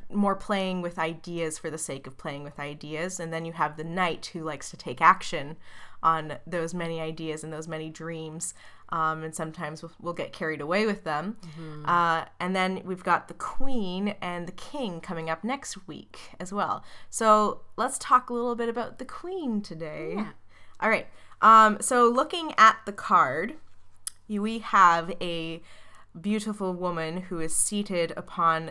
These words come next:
Speaker 1: this very well-decorated stone throne. And, uh, it looks like she is s-, like, the, the landscape is, that is immediately on the water, right? So she's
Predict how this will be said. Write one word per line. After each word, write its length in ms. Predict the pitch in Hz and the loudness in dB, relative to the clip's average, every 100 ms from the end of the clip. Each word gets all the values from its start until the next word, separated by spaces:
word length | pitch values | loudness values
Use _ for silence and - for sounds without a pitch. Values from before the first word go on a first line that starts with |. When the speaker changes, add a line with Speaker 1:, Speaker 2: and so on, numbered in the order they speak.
| - | -8
Speaker 1:
this 320 | 165 160 - - | -6 -4 -4 -6
very 600 | 165 165 202 208 185 175 | -10 -2 0 2 0 -4
well-decorated 1080 | 170 160 180 175 175 170 - 170 160 156 - - - | -6 0 2 2 0 -4 -4 -8 -6 -8 -12 -18 -10
stone 640 | - - - 185 190 190 | -2 -2 0 2 2 0
throne. 720 | 185 - 175 160 143 143 208 208 - - - - | -6 -6 0 0 0 -4 -8 -10 -18 -20 -20 -8
And, 420 | 175 180 175 175 - | -2 0 0 -2 -2
uh, 280 | 175 170 165 | 2 2 2
it 100 | - | 0
looks 240 | 208 226 - | 0 0 -2
like 140 | 247 | -4
she 340 | - - 214 190 | -4 -6 -2 0
is 460 | 185 185 185 - - _ _ - - - | 0 0 0 -2 -8 _ _ -20 -20 -8
s-, 300 | - - - | -4 -4 -6
like, 260 | - 190 - - | -4 -4 -6 -6
the, 440 | 190 175 165 143 - | -4 0 -2 -2 -6
the 100 | 190 | -2
landscape 840 | 190 214 240 240 - 185 151 135 - | 0 2 0 -2 -4 -4 -4 -8 -6
is, 560 | 170 165 160 160 - - | -4 -2 -4 -2 -2 -4
that 420 | - 175 165 170 - - - | -6 0 2 2 -6 -12 -6
is 160 | 185 | -4
immediately 500 | 175 190 208 202 170 | -2 0 0 0 -2
on 140 | 160 156 | -2 -4
the 80 | |
water, 460 | 147 143 - - - - - - | -2 0 0 -4 -14 -14 -14 -8
right? 320 | 151 165 175 - | -6 -6 -8 -10
So 220 | - 175 | -6 -6
she's 400 | 180 190 185 | -4 -4 -4